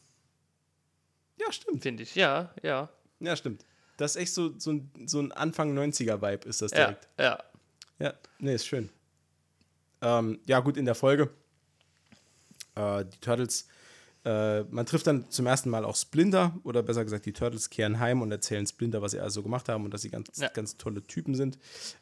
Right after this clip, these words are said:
Speaker 1: Ähm,
Speaker 2: <laughs>
Speaker 1: Raphael, Raphael
Speaker 2: Ja.
Speaker 1: beschwert sich, dass er, dass er das, äh, Sai verloren hat, äh, und sagt, er geht nochmal raus, er will ins Kino.
Speaker 2: Ja.
Speaker 1: Ähm,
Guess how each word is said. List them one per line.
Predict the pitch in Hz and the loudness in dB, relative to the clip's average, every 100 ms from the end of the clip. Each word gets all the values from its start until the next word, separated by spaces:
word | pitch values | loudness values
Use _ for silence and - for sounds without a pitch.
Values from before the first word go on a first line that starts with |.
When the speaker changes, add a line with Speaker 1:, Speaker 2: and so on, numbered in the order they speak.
| - | -4
Speaker 1:
Ähm, | 113 113 113 110 107 - - - | 2 6 6 6 0 -2 -6 -12
Speaker 2:
<laughs> | - - - - | -16 -20 -14 0
Speaker 1:
Raphael, | 127 123 170 80 - | 2 8 8 8 2
Raphael | 160 139 147 131 | 4 6 6 6
Speaker 2:
Ja. | 139 | 4
Speaker 1:
beschwert | 123 - 135 135 | 4 6 6 6
sich, | 131 | 0
dass | 127 120 | -2 2
er, | 120 | 2
dass | 113 110 | 0 -2
er | 113 | -2
das, | 110 - - | 0 -2 -2
äh, | 110 110 | -4 0
Sai | - 131 147 | 4 6 6
verloren | 147 135 139 131 | 6 6 6 6
hat, | 123 - - - - - - | 2 -2 -14 -20 -20 -20 -2
äh, | 113 | 0
und | 110 113 | 0 0
sagt, | 120 117 | 0 0
er | 110 | 0
geht | 117 | 0
nochmal | 104 101 | -2 4
raus, | 113 151 - | 4 6 4
er | - 117 | -2 -4
will | |
ins | 113 - | -4 -2
Kino. | 170 185 180 165 _ _ _ _ _ - 135 | 0 2 2 -2 _ _ _ _ _ -10 -4
Speaker 2:
Ja. | 127 - | -4 0
Speaker 1:
Ähm, | 113 113 110 110 | 0 2 0 -2